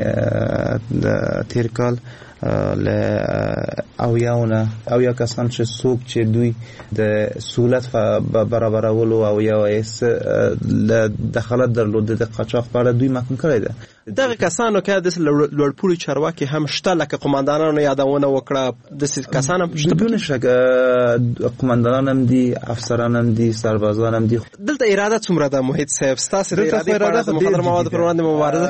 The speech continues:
Speaker 2: کې
Speaker 1: اه، اراده ډېر جدي ده. او دغه کسان چې رسېدلي ده،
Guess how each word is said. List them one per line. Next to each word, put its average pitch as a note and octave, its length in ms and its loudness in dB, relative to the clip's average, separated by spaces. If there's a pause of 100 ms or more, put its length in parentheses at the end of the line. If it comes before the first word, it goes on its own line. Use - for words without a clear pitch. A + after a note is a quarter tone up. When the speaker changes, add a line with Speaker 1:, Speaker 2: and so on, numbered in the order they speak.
Speaker 2:
کې - 60 2 (100)
Speaker 1:
اه، C3 360 -2 (120)
اراده C3 240 2
ډېر B2+ 240 2
جدي A2+ 200 2
ده. A2+ 100 2
او A2+ 120 4
دغه A#2+ 280 0
کسان A#2 360 -2
چې - 140 -2
رسېدلي B2 320 0
ده، A#2 120 -2